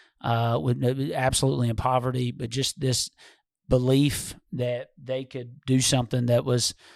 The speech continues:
uh, different, you know, no matter what anybody else said.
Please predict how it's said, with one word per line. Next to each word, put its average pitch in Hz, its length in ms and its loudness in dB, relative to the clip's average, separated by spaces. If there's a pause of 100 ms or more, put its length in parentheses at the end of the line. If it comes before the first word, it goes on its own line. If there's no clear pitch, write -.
(240)
uh, 123 120 4
different, 120 460 2 (160)
you 131 140 -2
know, 120 340 2
no 131 320 4
matter 139 260 4
what 135 300 4
anybody 127 480 2
else 120 160 2
said. 135 340 0